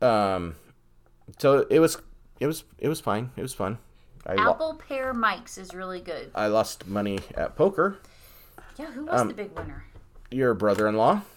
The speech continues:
Speaker 1: ended up being the big winner. I ended
Speaker 2: No,
Speaker 1: up
Speaker 2: he didn't.
Speaker 1: Yeah, he did.
Speaker 2: No, I thought it was
Speaker 1: Even after that last hand, he, uh, still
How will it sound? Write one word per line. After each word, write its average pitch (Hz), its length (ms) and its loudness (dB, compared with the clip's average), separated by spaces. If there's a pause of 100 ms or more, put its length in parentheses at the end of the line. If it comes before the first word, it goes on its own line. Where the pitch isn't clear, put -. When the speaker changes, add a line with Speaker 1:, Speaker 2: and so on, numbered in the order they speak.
(1500)
Speaker 1:
ended 110 260 -4
up - 140 -4
being 104 220 -2
the 95 100 -6
big 95 160 -2
winner. 110 320 0 (560)
I 98 480 6
ended 98 220 -2
Speaker 2:
No, 98 100 2
Speaker 1:
up - 200 -8
Speaker 2:
he 240 100 -8
didn't. 185 360 -14 (280)
Speaker 1:
Yeah, 214 80 -4
he 202 140 -8
did. 82 200 -6 (1600)
Speaker 2:
No, 247 160 -6
I 220 60 -8
thought 220 180 -10
it 208 60 -14
was 196 140 -18 (380)
Speaker 1:
Even 135 200 0
after 127 200 2
that 113 200 6
last 107 280 4
hand, 98 340 -2
he, 107 380 -4
uh, 92 280 0
still 104 420 0